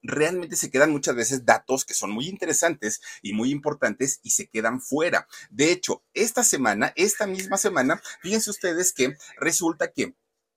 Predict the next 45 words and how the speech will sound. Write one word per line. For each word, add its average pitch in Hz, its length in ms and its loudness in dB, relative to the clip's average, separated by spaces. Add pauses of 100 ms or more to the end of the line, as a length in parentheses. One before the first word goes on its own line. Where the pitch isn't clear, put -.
(460)
Eh, 139 300 2
durante, 139 400 4
no, 127 180 -4
no, 120 180 6
no 127 200 4
sé - 100 -4
qué - 120 -2
pasó 113 280 -2
por - 140 0
ahí, 247 160 0
ustedes - 320 -2
disculparán, 233 500 -2
pero 185 140 0
bueno, 180 180 2 (260)
fíjense 294 300 -2
que 196 80 0
durante 143 380 0
esta 185 200 -6
misma 180 300 -6
semana, 104 480 -2 (300)
dos, - 880 0 (680)
híjole, 139 360 0
dos 147 220 -2
fallecimientos 131 880 -2
espantosos, 117 800 -4 (280)
obviamente 135 600 2
que - 100 -8
tienen 113 280 -4
que 110 100 -6
ver 101 240 -2
uno 165 320 2
con 107 140 -4
el 92 100 -6
mundo 117 240 -2
de 127 80 0
la 139 100 0
música, 151 640 0
otro 143 400 4
con 107 160 -4
el 95 80 -4
mundo 123 260 0
de 123 60 4
la 101 120 0
actuación, 139 500 -2
pero 98 200 -2